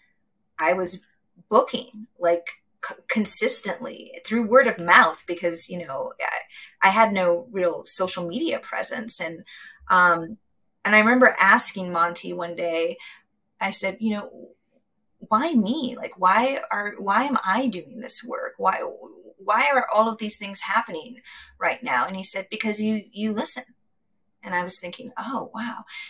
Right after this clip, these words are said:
Like, we're, we're giving you advice and you're picking it up and you're making it tangible." And that was really important for me to hear at the time, because it just showed the level of, speaking of going back to commitment, if we can commit to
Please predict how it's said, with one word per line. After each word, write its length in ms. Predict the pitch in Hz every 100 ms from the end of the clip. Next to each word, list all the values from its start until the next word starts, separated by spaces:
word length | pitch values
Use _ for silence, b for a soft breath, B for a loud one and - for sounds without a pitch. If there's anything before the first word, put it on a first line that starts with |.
| B
Like, 160 | 208 196
we're, 200 | 214 214
we're 180 | 214 202
giving 320 | 247 277 269
you 80 | 226
advice 560 | 190 175 170 180 - -
and 120 | 185
you're 120 | 185
picking 360 | - 226 247 247
it 140 | 220
up 200 | - - - -
and 140 | 185
you're 120 | 185 180
making 340 | 185 185 180
it 100 | 175
tangible." 680 | - 190 254 202 - - 247 _ _ _ - _ -
And 460 | 190 190 180 175 - _ _ _ _ 196 185
that 360 | 214 240 - -
was 260 | 208 185 180
really 240 | 196 196
important 540 | 185 - 214 208 190 -
for 140 | - 185
me 120 | 175
to 60 | 170
hear 340 | - 214 208
at 140 | 190
the 80 | -
time, 540 | - - 156 - 202 - b b b
because 260 | 190 220 208
it 100 | 180
just 180 | 196 -
showed 300 | - 202 190
the 60 |
level 440 | 190 190 190 185 180
of, 160 | 196 175 -
speaking 360 | - 190 185
of 140 | 175 -
going 240 | 196 180
back 180 | 180 -
to 80 | -
commitment, 640 | - 185 185 - - - - b b
if 100 | -
we 100 | 220
can 160 | 214 196
commit 480 | - 196 196 247 - -
to 480 | - 185 180 165